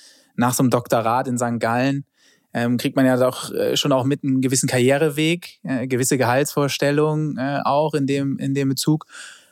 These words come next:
Und dann habe ich mich vielleicht auch erstmal dagegen gewehrt, aber ich habe halt gesehen, hey, das ist eigentlich der Mehrwert, den ich als Person ausmache, auch gegenüber meinen Kunden. Ähm, wie das sich aufbaut, kann ich ja gleich auch nochmal in Frage Nummer zwei, äh, drei, vier und fünf beantworten. Und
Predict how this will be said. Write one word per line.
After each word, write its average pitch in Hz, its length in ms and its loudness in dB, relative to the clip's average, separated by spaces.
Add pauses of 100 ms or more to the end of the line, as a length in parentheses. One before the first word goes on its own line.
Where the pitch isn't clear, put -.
(140)
Und 131 180 2
dann 131 360 4
habe - 240 -2
ich 131 60 -2
mich 135 100 2
vielleicht 135 240 2
auch 127 80 2
erstmal 131 340 2
dagegen 131 320 2
gewehrt, 127 340 2
aber 127 100 -4
ich 131 100 -6
habe 131 100 -4
halt 127 120 -4
gesehen, 127 240 -4
hey, 135 220 -4 (300)
das 127 140 2
ist 135 60 0
eigentlich 131 180 4
der 127 120 2
Mehrwert, 139 640 2
den 127 140 -2
ich - 260 -4
als 123 160 -4
Person 135 440 0
ausmache, 113 560 0
auch 110 160 -2
gegenüber 123 340 2
meinen 117 340 2
Kunden. 156 560 0 (640)
Ähm, 117 320 0
wie 127 120 2
das 135 260 2
sich 127 220 2
aufbaut, 123 400 0
kann 127 100 -2
ich 117 80 0
ja 117 80 0
gleich 113 240 0
auch 120 60 0
nochmal 113 340 0
in 117 80 -2
Frage 120 260 0
Nummer 120 260 2
zwei, 120 420 2
äh, 120 340 -2
drei, 117 320 2
vier 120 240 0
und 120 60 2
fünf 143 320 2 (480)
beantworten. 123 720 2
Und 113 420 -2